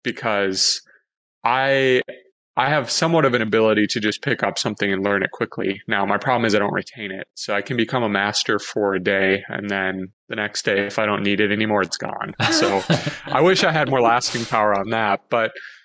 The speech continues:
Speaker 1: um, the nice thing was I could sit down and take a topic the night before a presentation, and I wasn't done preparing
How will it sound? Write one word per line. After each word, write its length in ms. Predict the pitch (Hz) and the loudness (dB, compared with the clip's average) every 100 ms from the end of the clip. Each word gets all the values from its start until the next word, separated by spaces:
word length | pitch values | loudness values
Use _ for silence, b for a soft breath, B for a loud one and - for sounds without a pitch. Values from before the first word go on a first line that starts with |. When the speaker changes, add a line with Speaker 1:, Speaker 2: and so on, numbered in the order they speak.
| B - | B -12
Speaker 1:
um, 340 | 127 123 113 | -6 -4 -2
the 80 | 110 | 0
nice 300 | 131 170 175 - | 2 2 2 2
thing 280 | 160 127 | 2 4
was 760 | 117 135 127 113 104 - - - _ _ _ _ _ _ - - | 4 4 4 2 -2 -4 -6 -6 _ _ _ _ _ _ -20 -8
I 120 | 127 | -6
could 180 | 143 156 | -4 -2
sit 160 | - 147 | -2 0
down 240 | 135 131 | 2 2
and 80 | 120 | 2
take 180 | 131 123 | 0 0
a 60 | 127 | -2
topic 500 | 123 117 120 113 - - - _ _ | 0 0 2 0 -2 -12 -14 _ _
the 120 | 120 117 | -8 -4
night 240 | 117 - | -4 -6
before 500 | 127 - 120 107 104 | -8 0 2 4 4
a 140 | - - | 2 0
presentation, 840 | 131 107 107 113 110 - 135 143 | 0 0 0 0 2 2 0 -2
and 200 | 131 120 | -2 0
I 100 | 127 | 2
wasn't 320 | 143 135 113 | 2 2 0
done 240 | 120 117 117 | -2 -2 -4
preparing 640 | 123 - 101 107 123 139 | -8 -2 0 2 0 -4